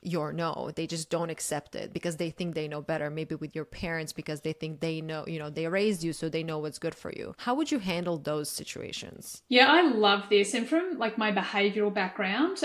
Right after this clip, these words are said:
Speaker 2: um, this is really, really important because what it's demonstrating is that you were never taught boundaries as a child. Your parents really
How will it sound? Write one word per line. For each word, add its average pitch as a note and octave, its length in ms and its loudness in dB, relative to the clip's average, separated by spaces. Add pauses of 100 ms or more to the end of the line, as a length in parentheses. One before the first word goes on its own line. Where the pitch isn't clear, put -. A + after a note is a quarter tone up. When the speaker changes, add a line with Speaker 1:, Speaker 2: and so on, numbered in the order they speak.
Speaker 2:
um, G3+ 500 0 (180)
this D#4+ 300 10
is E4+ 160 8
really, A3 400 2
really G3 200 4
important F#3 540 -2
because A3 300 -2
what C#4+ 180 4
it's - 200 -4
demonstrating G3+ 760 0
is A3+ 200 -6
that G#3+ 120 0
you A3+ 100 -6
were B3+ 80 0
never G#3+ 300 0
taught G#3 320 -8
boundaries F#3+ 800 -6
as G#3+ 140 -4
a G3 60 -6
child. F#3+ 420 -8
Your A3 160 -2
parents G#3+ 640 -2
really G3+ 640 0